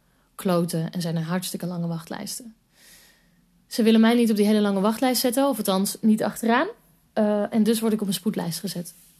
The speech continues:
Wat betekent dat als ik, eh, bel voor een operatie, wat ik, eh, gisteren gedaan heb, een verzoek tot inplannen, dat je, dat ik dan twee weken later aan de beurt was. Dus het is niet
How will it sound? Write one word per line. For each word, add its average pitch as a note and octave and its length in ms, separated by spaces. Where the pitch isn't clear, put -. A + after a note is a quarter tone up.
Wat F#3+ 120
betekent F#3+ 720
dat F3+ 240
als F3+ 260
ik, F3 220
eh, E3 320
bel G3 300
voor F3 140
een F3 80
operatie, A#3+ 600
wat F#3+ 140
ik, E3+ 180
eh, E3+ 160
gisteren F#3+ 320
gedaan G#3+ 240
heb, A3 120
een F#3+ 140
verzoek F#3+ 320
tot F3 180
inplannen, F#3 520
dat G3 140
je, G#3 140
dat G3 160
ik A3 140
dan F3+ 240
twee F#3 240
weken F3 220
later E3 240
aan D#3+ 60
de E3 60
beurt - 240
was. - 360
Dus G3 140
het G3+ 140
is E3 80
niet G3 300